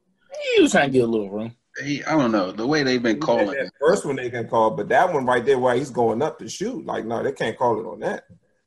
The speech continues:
Speaker 1: Mm. Yeah.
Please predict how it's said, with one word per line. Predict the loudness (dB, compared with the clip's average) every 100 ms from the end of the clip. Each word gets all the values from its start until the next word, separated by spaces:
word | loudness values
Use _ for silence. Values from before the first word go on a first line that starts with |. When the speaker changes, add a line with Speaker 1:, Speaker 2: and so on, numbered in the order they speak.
| _ _ _ _
Speaker 1:
Mm. | -10 -10 -12 _ _ _ _ _ _ _ _ _ _ _ _ _ _ _ _ _ _ _ _ _ -20 -20 _ -20 -20 -20 -20 _ -20 -20 _ _ -20 -16
Yeah. | -12